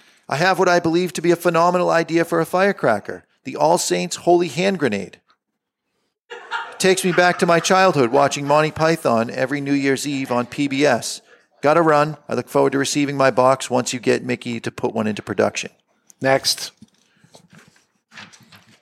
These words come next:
Speaker 1: Jerry writes, "Lancero's ring gauge and call them black cats like the little firecrackers. Maybe have the wicks combined together." That's not the only black cat one. The second one was,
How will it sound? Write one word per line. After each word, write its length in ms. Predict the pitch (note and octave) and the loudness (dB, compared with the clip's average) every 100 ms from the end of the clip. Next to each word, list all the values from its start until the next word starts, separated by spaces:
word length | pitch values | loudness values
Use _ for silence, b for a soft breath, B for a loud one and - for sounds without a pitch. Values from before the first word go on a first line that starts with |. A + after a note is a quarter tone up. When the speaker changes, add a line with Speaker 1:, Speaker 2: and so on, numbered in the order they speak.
| - - - | -20 -20 -4
Speaker 1:
Jerry 320 | G#3 A3+ D#3 | 0 4 4
writes, 520 | A#2 F#2 - - - _ b b b b | 2 0 -12 -14 -18 _ b b b b
"Lancero's 680 | D#3+ F#3 - A3 A#3 A3+ F#3 | -2 0 0 2 4 2 2
ring 200 | A3+ A3 | 0 2
gauge 500 | E3 G#2+ G#2 - - _ _ - | 0 -2 -8 -12 -14 _ _ -12
and 120 | B2+ | -10
call 260 | - F3 F3+ | 0 2 4
them 260 | F3+ F3 - | 2 0 -6
black 500 | C3+ D3 F3 F3+ - | -2 0 0 -2 -8
cats 600 | - F3 E3+ G#2 - - - | -12 -4 -2 -2 -8 -10 -4
like 160 | C3+ - | -4 -4
the 60 | |
little 200 | C#3 D#3 | -2 -2
firecrackers. 800 | C#3 F3 E3+ C3+ A#2 A2 - - - b | 2 2 2 2 -2 -4 -10 -14 -14 b
Maybe 220 | - C3+ D3 | -4 -2 2
have 200 | D3 D3+ | 0 2
the 100 | C#3+ | 0
wicks 240 | E3 - | 0 -2
combined 340 | D3 D3 D3+ | -2 0 0
together." 300 | C#3+ F3 C#3+ | 2 2 2
That's 220 | A2 D3 F3 | 2 2 4
not 160 | E3+ | 4
the 80 | F3 | 2
only 260 | E3 F3+ D#3+ | 2 2 0
black 300 | C3 B2 - | 2 2 2
cat 240 | A2+ A2+ | 0 2
one. 240 | A2+ D3 - b | 0 -2 -6 b
The 100 | A#2 | -6
second 380 | - F3+ F3+ D3+ | 0 0 2 0
one 240 | C3 C3+ | 0 0
was, 360 | B2+ B2+ C3 - | 2 2 0 -4